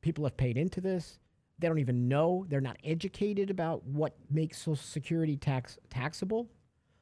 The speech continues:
Um, and not only that, then I have rising prices as, as a senior. You look at the, you know, the C P I for, for the elderly, and, you know, they're paying a lot out of pocket. And this would absolutely help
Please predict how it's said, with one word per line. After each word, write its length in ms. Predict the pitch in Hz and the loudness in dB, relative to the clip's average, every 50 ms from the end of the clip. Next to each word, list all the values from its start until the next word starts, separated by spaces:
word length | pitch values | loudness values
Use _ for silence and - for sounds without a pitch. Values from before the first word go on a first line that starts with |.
| _ _ - | _ _ -4
Um, 480 | - 156 147 143 139 135 127 120 113 113 - _ _ _ _ _ _ _ _ _ _ | -2 0 2 2 2 2 0 0 -2 -4 -8 _ _ _ _ _ _ _ _ _ _
and 340 | - 147 143 143 139 135 131 123 - - _ _ _ _ _ | 0 0 2 2 2 2 0 -2 -6 -14 _ _ _ _ _
not 160 | 143 147 147 | -2 -2 0
only 140 | 156 160 156 | 0 0 0
that, 260 | 143 151 160 175 165 | 0 2 0 0 0
then 100 | - 147 | -2 -2
I 40 | 139 135 | -2 -2
have 140 | 127 113 | -2 -2
rising 340 | 123 135 139 151 147 131 143 | 0 0 2 2 2 0 -2
prices 720 | 131 - - 156 160 170 - - 165 160 151 147 135 - - | -2 -2 -2 0 0 0 0 -2 -4 -4 -4 -4 -8 -10 -6
as, 440 | - 139 139 135 131 123 123 127 - - | -4 -4 -2 -2 -4 -6 -8 -12 -12 -8
as 200 | - 135 131 120 | -4 -4 -4 -4
a 60 | 120 117 | -4 -6
senior. 500 | - - 175 180 180 180 180 180 175 170 - - _ _ _ | -6 -4 -4 -2 -2 -2 -2 -2 -4 -6 -10 -16 _ _ _
You 80 | - 131 | -2 0
look 200 | 139 139 131 - | 0 0 -2 -2
at 140 | 131 113 - | -6 -6 -4
the, 320 | - 127 120 120 117 120 135 - - | -2 -2 0 0 -2 -4 -6 -8 -8
you 120 | 160 143 | -6 -4
know, 120 | 139 123 117 | -2 -2 -2
the 80 | 117 | -4
C 160 | 113 - 151 143 | -4 -4 -4 -4
P 200 | - - 143 143 | -2 -2 0 0
I 160 | 131 131 127 | 2 2 0
for, 560 | 123 - - 131 123 123 123 120 120 98 92 120 - - | -2 -4 -4 -4 -2 0 0 -2 -2 -4 -4 -6 -8 -8
for 180 | - 131 120 | -6 -4 -2
the 140 | 110 120 131 | 0 2 2
elderly, 520 | 147 180 202 180 175 170 170 165 165 160 - - _ _ _ _ _ _ | 4 4 4 2 2 2 2 2 0 -2 -4 -10 _ _ _ _ _ _
and, 380 | - 147 151 147 143 147 - 90 | -2 0 2 2 2 0 0 0
you 80 | 160 | 0
know, 60 | 151 | 2
they're 120 | 139 156 156 | 2 2 2
paying 260 | - 156 160 160 156 | 2 2 2 4 2
a 40 | 147 | 2
lot 240 | 143 139 127 127 127 | 2 2 2 2 2
out 120 | 123 123 | 2 0
of 40 | 120 | 0
pocket. 400 | - - 117 107 104 - - - - - - _ _ - | 0 0 -2 -2 -2 -4 -8 -12 -14 -18 -20 _ _ 0
And 340 | 147 139 135 127 123 123 - - _ _ _ _ _ | 0 2 2 2 0 -2 -4 -8 _ _ _ _ _
this 320 | 139 131 143 151 139 - | -4 0 0 0 0 0
would 180 | - 156 139 127 - | 0 0 0 0 -4
absolutely 800 | - 147 147 147 - - - - 135 127 135 147 151 104 107 131 | -2 -2 -2 -2 -2 -4 -4 -2 0 0 2 0 0 0 -2 -2
help 340 | 110 98 110 78 57 - - | -2 -2 -2 -4 -6 -10 -14